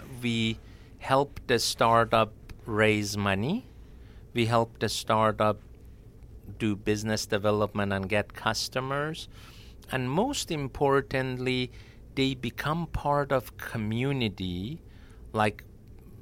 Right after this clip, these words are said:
quite frankly, in InsurTech, we think we have the best innovation platform in the world. So to be just part of this platform, you suddenly are recognized in the world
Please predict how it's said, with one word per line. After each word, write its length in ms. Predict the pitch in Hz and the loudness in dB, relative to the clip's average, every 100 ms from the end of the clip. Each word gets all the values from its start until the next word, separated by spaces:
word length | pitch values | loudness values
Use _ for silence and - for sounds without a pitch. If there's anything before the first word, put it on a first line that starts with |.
| - | -18
quite 280 | - 131 117 | -6 -4 -2
frankly, 540 | - 120 117 - 120 113 | -2 -2 -2 -4 -2 -2
in 100 | 110 | -2
InsurTech, 1120 | 107 101 - 127 117 113 - 110 107 - - - - - - | -4 -6 -2 0 2 0 -4 -4 -4 -6 -18 -20 -20 -20 -10
we 100 | 110 | -4
think 380 | 107 - 107 110 | -4 -2 -4 -2
we 140 | 107 98 | -4 -2
have 300 | 107 101 - | -2 -2 -2
the 100 | 101 - - | -4 -6 0
best 420 | 117 113 - - | 2 2 0 -4
innovation 800 | - 123 107 98 104 104 - 101 | -6 -4 -2 0 0 0 -2 -4
platform 840 | 98 - 104 98 - 104 98 98 | -6 -2 0 0 -4 -4 -2 -2
in 140 | 98 95 | -4 -4
the 100 | 95 | -6
world. 800 | 95 120 120 87 87 208 233 - - - - - | -2 2 2 2 0 -4 -6 -16 -20 -20 -18 -4
So 260 | 135 113 117 - - - | 0 0 -2 -18 -20 -10
to 200 | - 123 | -4 -4
be 320 | 120 147 156 | -4 -6 -4
just 400 | 147 139 - - | 2 0 0 -10
part 540 | - - 147 151 151 | -12 -4 2 4 4
of 240 | 139 117 - | 2 2 0
this 240 | 117 - | -2 -2
platform, 1080 | - - 110 110 - - 110 107 104 101 104 - - - - - | -6 0 0 0 -6 -2 0 2 2 0 -4 -8 -18 -20 -20 -18
you 180 | - 110 | -4 -2
suddenly 760 | 104 - 127 117 120 113 110 107 | -2 2 2 2 0 0 0 2
are 260 | 104 101 104 | 2 2 2
recognized 880 | 107 113 135 107 107 104 98 95 | 2 2 -2 -4 0 0 0 -2
in 200 | 98 98 | -4 -4
the 100 | 95 | -4
world 760 | 95 98 95 95 95 92 92 - | -4 -2 0 0 0 -4 -8 -12